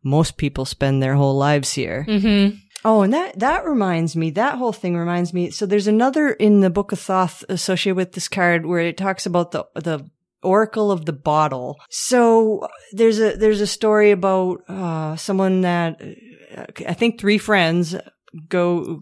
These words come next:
Speaker 1: to, you know, see this oracle of the bottle. And I think it might also be called oracle of the vulture or something like that. But, um, and the question he brings is, "Should I marry?"
Speaker 2: Hmm.
Speaker 1: And that's said to be, uh, this is kind of a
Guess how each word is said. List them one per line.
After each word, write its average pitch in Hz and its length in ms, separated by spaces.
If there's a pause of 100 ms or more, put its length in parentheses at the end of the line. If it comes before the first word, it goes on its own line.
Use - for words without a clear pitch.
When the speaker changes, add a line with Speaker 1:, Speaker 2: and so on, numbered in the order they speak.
Speaker 1:
to, 165 360
you 170 140
know, 151 320
see - 240
this 170 300
oracle 175 420
of 147 140
the 147 80
bottle. 151 580 (180)
And 175 80
I 185 40
think 330 240
it 247 60
might 240 220
also 214 280
be 196 100
called 185 240
oracle 175 460
of 147 100
the 151 80
vulture 143 640
or - 60
something 156 380
like 139 180
that. 139 320
But, 160 300
um, 147 420 (840)
and 175 240
the 175 80
question 196 600
he 180 200
brings 202 420
is, 156 180
"Should 175 320
I 156 220
marry?" 160 720 (760)
Speaker 2:
Hmm. 165 80
Speaker 1:
And 180 140
that's 180 220
said 196 360
to 180 80
be, 170 420 (240)
uh, 147 300
this 156 200
is 175 120
kind 175 280
of 160 120
a 147 260